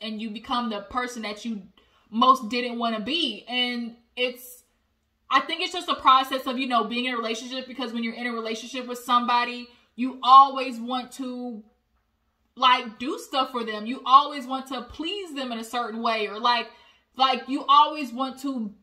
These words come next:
be what they want in some ways. And so she was allowing her, herself to change to try to figure out the shit for Bon-, for Johnny, but Johnny don't even know what the fuck he wants. So she's like, "I'm,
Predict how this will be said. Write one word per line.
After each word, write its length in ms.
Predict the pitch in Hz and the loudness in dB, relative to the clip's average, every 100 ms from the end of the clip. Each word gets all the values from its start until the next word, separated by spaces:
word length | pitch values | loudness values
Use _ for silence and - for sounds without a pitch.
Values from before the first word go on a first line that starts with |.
| - - | -20 -2
be 520 | 269 330 311 294 233 | 0 0 -2 -2 0
what 260 | 214 254 247 | 2 0 0
they 200 | 247 233 | -2 -2
want 460 | 196 247 330 285 | -4 -4 -4 -4
in 140 | 240 240 | -6 -8
some 720 | - - 247 247 240 226 208 | -8 0 2 2 0 -6 -2
ways. 560 | 247 349 320 214 202 202 | 0 2 0 -2 -8 -10
And 120 | 247 | -10
so 680 | 240 262 254 254 247 240 240 _ _ _ _ _ | -6 2 2 4 0 -2 -6 _ _ _ _ _
she 300 | - 302 302 | -4 -2 -2
was 260 | 302 277 - | 0 0 0
allowing 840 | 247 240 262 294 302 285 269 269 | -2 0 2 2 0 -2 -4 -6
her, 360 | 262 269 254 - - _ 262 | 0 2 2 -4 -18 _ -12
herself 520 | 262 262 - 277 277 | -6 -6 -2 0 0
to 100 | 269 | -2
change 560 | 226 302 311 302 277 262 | -6 -4 -4 -4 -6 -8
to 80 | 254 | -2
try 220 | 277 247 | 0 0
to 60 | 240 | -4
figure 220 | 262 262 | -10 0
out 140 | 262 240 | 0 0
the 60 | |
shit 240 | - 285 269 | -8 -10 -6
for 100 | 220 | -2
Bon-, 400 | 247 339 320 240 | 4 4 4 0
for 120 | 254 | -6
Johnny, 500 | 226 302 349 302 285 - - - | -2 2 2 0 -10 -16 -20 -10
but 140 | 294 | -2
Johnny 360 | 269 370 494 392 | 4 6 6 2
don't 200 | 339 330 | 2 2
even 180 | 294 | -4
know 120 | 302 285 | 0 0
what 120 | 277 | 0
the 80 | 277 | -4
fuck 220 | 285 262 | -4 -4
he 140 | 277 | -6
wants. 380 | 247 254 220 226 | -4 -4 -4 -4
So 140 | 262 | -6
she's 260 | 254 320 330 | -6 -6 -2
like, 220 | 285 262 - | 0 0 2
"I'm, 300 | 254 277 | 4 4